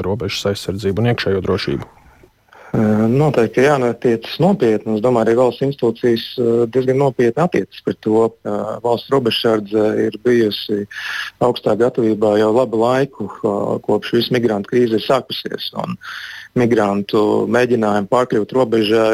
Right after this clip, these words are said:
Speaker 2: ir, ir pastāvīgi. Mēs, neesam epicentrs, vismaz pēc, nu, spriežot pēc tā, ko ziņo Polija, jo īpaši, kāda informācija sociālais tīklos pieejama,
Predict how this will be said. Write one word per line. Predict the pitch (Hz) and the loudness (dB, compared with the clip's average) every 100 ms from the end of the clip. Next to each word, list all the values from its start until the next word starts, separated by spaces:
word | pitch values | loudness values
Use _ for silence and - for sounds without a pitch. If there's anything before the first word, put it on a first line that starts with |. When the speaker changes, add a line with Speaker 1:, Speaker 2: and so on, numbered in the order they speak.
| 110 | 4
Speaker 2:
ir, | 110 113 113 110 - | 2 0 0 0 0
ir | |
pastāvīgi. | 147 160 - - - - - _ - - _ - | -2 0 -2 -4 -8 -16 -20 _ -20 -20 _ -4
Mēs, | 104 101 107 113 113 - 113 110 107 113 | 0 2 2 0 -2 -2 2 2 2 2
neesam | 120 110 - 104 107 | 0 0 -2 -2 -2
epicentrs, | 135 - - 107 104 110 - - | -2 -4 -2 -2 -2 -4 -6 -4
vismaz | 110 107 107 - 104 - | 0 0 -2 -4 -6 -2
pēc, | 104 - - 113 104 | -4 -4 -4 -2 -2
nu, | 107 117 117 131 120 | -2 -4 -6 -10 -10
spriežot | - 123 107 104 101 | -4 0 2 0 -2
pēc | 101 - | -4 0
tā, | 117 | 0
ko | - 110 | 0 -2
ziņo | 113 113 95 | 0 0 0
Polija, | - 131 120 107 113 | 2 4 4 2 2
jo | 123 | 0
īpaši, | - 104 - - - - - - - 113 107 | 0 -2 -2 -6 -12 -8 -8 -8 -2 0 2
kāda | 123 107 117 | 2 2 0
informācija | 113 110 104 98 107 | 0 0 0 0 0
sociālais | 131 131 110 107 104 | 0 2 2 2 0
tīklos | 120 107 107 - | -2 0 0 0
pieejama, | 135 123 107 101 104 107 117 | 2 4 2 2 0 0 0